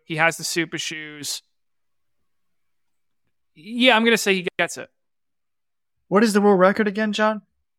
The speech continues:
Speaker 1: Seven fifty-eight point six one. I mean, it's pretty damn fast, right? If you think about it, a three fifty-nine mile is about worth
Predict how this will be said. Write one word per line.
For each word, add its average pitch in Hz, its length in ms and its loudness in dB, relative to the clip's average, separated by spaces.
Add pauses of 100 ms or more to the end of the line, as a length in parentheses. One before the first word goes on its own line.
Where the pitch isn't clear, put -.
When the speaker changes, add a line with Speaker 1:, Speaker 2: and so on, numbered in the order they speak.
(140)
Speaker 1:
Seven 202 400 -2
fifty-eight 175 560 -2
point 143 220 -8
six - 320 -8
one. - 260 -14 (1300)
I - 20 -8
mean, 180 100 2
it's 175 80 -4
pretty 359 220 4
damn 185 200 2
fast, 180 520 2
right? 185 300 0
If 185 140 -8
you 196 80 -4
think 277 200 -2
about 185 280 6
it, 160 160 0 (520)
a 175 60 -4
three 247 320 -2
fifty-nine 202 800 0 (280)
mile 156 760 0
is 170 160 -4
about 185 420 2
worth 170 420 2